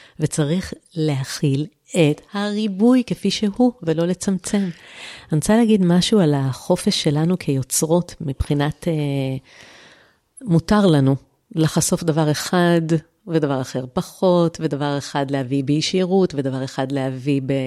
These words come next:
אה, ב-, בעטיפה כלשהי. הח-, הח-, החירות, כמו שאמרנו קודם, היא בידינו. אני חושבת בהקשר הזה, גם אנשים שמתמודדים עם, אה, איזה-,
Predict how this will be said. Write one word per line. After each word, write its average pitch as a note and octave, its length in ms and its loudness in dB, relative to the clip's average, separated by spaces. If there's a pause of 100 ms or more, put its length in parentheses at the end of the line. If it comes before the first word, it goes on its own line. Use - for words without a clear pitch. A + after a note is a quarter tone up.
(720)
אה, D3+ 60 -2 (280)
ב-, C#3+ 300 -2
בעטיפה C#3 800 -2
כלשהי. D#3 760 -2
הח-, D3 80 -12 (400)
הח-, - 220 -12 (260)
החירות, E3+ 400 2
כמו E3 120 0
שאמרנו D3 340 -2
קודם, G#3+ 240 0
היא D#3+ 100 0
בידינו. C3+ 840 2 (720)
אני D3 80 0
חושבת A#3 380 -2
בהקשר F#3+ 340 -4
הזה, G#3+ 220 -2
גם E3+ 200 -4
אנשים F#3 300 -2
שמתמודדים C#3 720 0 (840)
עם, G#3+ 260 -4
אה, B3+ 480 -6 (920)
איזה-, G3 360 -6